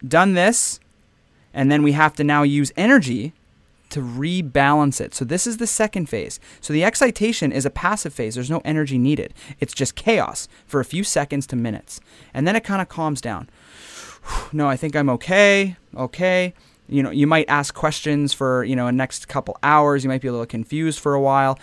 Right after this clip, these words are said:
But after the next, you know, first few hours, things kinda calm down. And some people, it calms down after the first five seconds, right? That doesn't mean that everything's done now,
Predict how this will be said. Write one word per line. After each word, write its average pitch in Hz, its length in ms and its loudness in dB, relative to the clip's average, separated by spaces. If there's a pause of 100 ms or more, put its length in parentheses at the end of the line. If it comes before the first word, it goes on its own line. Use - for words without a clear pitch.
(140)
But - 140 0
after 196 280 0
the 180 80 -2
next, 160 200 -4
you 151 100 -2
know, 139 80 -2
first 139 300 -6
few 139 200 -2
hours, 131 380 2
things 131 240 -4
kinda 120 320 -8
calm 117 320 -4
down. 110 220 -4
And 123 120 -2
some 175 140 -2
people, 160 220 -4
it 135 80 -6
calms 139 200 -2
down 123 160 -2
after 120 200 -6
the 120 80 -6
first - 240 -8
five - 180 -10
seconds, - 480 -12 (340)
right? 131 220 -4 (160)
That 220 140 0
doesn't 240 260 0
mean 185 180 0
that 147 100 2
everything's 135 340 0
done 165 280 2
now, 50 280 -10